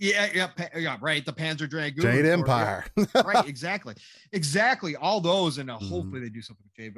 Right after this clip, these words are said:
Speaker 1: Empire at some point. Uh, but
Speaker 2: Be
Speaker 1: the, the
Speaker 2: interesting.
Speaker 1: point being is that all this I P is just sitting there. So it excites me when I hear a rumor like this, and it makes so much sense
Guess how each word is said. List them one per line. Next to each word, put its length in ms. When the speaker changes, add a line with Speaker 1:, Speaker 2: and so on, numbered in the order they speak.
Speaker 1:
Empire 380
at 80
some 140
point. 180
Uh, 160
but 180
Speaker 2:
Be 60
Speaker 1:
the, 80
the 60
Speaker 2:
interesting. 200
Speaker 1:
point 240
being 280
is 260
that 260
all 220
this 220
I 260
P 160
is 100
just 280
sitting 260
there. 200
So 260
it 160
excites 680
me 120
when 200
I 100
hear 260
a 80
rumor 380
like 280
this, 300
and 140
it 140
makes 240
so 400
much 340
sense 480